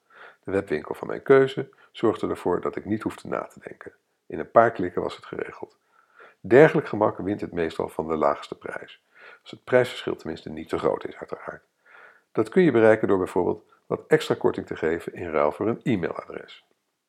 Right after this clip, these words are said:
Bedenk daarom voor tweeduizend zeventien hoe je het aankoopproces voor je klanten verder kunt vergemakkelijken door ze samengestelde pakketten aan te bieden.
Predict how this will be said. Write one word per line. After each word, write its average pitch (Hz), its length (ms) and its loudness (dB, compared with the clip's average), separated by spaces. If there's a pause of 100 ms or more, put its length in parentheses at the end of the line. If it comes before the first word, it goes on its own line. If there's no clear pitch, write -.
(1800)
Bedenk 147 300 10
daarom 120 300 6
voor - 100 -6
tweeduizend 87 420 -2
zeventien 87 440 -2
hoe 101 200 -4
je 110 60 0
het 90 120 -4
aankoopproces 90 640 -2
voor - 120 -6
je 78 60 -8
klanten - 280 -4
verder - 240 0
kunt 80 160 -8
vergemakkelijken - 680 -4 (320)
door 101 160 4
ze 85 200 0
samengestelde 80 640 0
pakketten - 440 0
aan 58 100 -4
te - 100 -14
bieden. - 300 -12